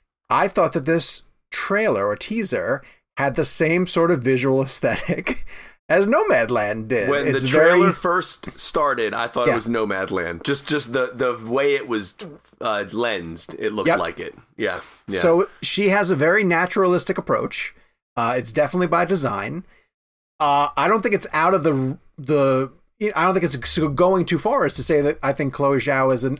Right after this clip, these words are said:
Speaker 1: unusual choice to direct a superhero film based on her doing The Rider and Nomadland beforehand. She seems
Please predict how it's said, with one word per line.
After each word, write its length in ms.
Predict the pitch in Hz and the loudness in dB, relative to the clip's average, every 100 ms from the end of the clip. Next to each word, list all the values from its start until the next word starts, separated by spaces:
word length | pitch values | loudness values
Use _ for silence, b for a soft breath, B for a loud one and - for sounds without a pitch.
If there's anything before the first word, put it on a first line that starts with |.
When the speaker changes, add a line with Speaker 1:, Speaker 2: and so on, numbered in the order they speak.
| - | -4
Speaker 1:
unusual 720 | 160 160 151 190 202 180 143 135 | 0 0 2 2 2 2 0 0
choice 400 | 190 196 117 - | 0 0 0 -4
to 100 | 120 | -2
direct 260 | 120 117 | -2 -2
a 40 | - | -6
superhero 440 | 117 123 110 101 | -8 -8 -10 -6
film 220 | 113 110 | -6 -4
based 240 | 131 127 131 | -2 -2 -2
on 200 | 123 B B B _ - | -4 B B B _ -2
her 100 | 151 | 2
doing 240 | 151 143 | 4 4
The 100 | 131 | 4
Rider 480 | 120 127 135 131 127 | 4 4 4 4 2
and 240 | 127 123 | 2 0
Nomadland 540 | 123 123 120 117 113 113 | 0 0 -2 -4 -6 -6
beforehand. 540 | 135 311 185 123 123 | -4 -2 -2 -4 -6
She 100 | - | -4
seems 460 | 120 135 127 120 | -2 -2 -2 -4